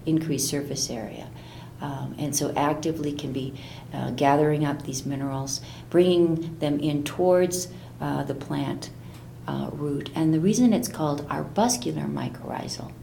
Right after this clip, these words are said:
fungi is because the fungus produces these little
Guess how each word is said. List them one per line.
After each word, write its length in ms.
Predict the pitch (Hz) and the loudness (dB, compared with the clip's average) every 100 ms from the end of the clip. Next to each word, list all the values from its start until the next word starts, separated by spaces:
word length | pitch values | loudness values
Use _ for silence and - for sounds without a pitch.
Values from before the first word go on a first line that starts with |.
| - | -6
fungi 440 | 139 135 131 - - | -2 -2 -2 -4 0
is 160 | 156 | 0
because 420 | 156 160 170 160 - - - - - | 0 -2 0 0 0 -6 -12 -14 -2
the 100 | 170 | 0
fungus 480 | - 196 208 226 214 | 4 6 6 4 2
produces 640 | - 175 185 180 160 151 | 0 4 4 4 0 -2
these 240 | 156 147 160 | -2 -2 0
little 440 | 175 180 175 170 | 0 2 2 -2